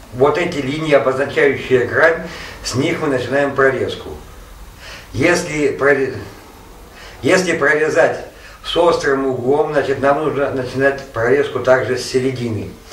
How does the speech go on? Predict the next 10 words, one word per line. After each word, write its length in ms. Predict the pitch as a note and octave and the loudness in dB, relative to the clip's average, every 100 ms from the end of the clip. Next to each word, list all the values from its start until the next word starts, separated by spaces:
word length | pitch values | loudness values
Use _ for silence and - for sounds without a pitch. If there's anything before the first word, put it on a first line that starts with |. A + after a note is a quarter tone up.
| - - - | -16 -14 -4
Но 160 | A2+ C#3 | 2 4
мы 220 | F#3 G3 | 4 2
не 160 | F3+ F#3+ | 2 -2
будем 420 | F3 D#3+ C3 A2+ | 0 0 0 0
здесь 340 | G#2 C3 G2+ | 2 2 2
делать 540 | A2 B2 A2 A2 - - - - - - - - - - - | 2 2 2 -4 -10 -14 -18 -18 -18 -18 -18 -18 -16 -16 0
с 80 | |
острым 460 | C#3 D3+ - A#2+ B2 | 4 4 2 -2 -2
углом, 320 | A#2+ D#3+ E3+ | -2 0 0
мы 240 | C3+ E3 | -2 -4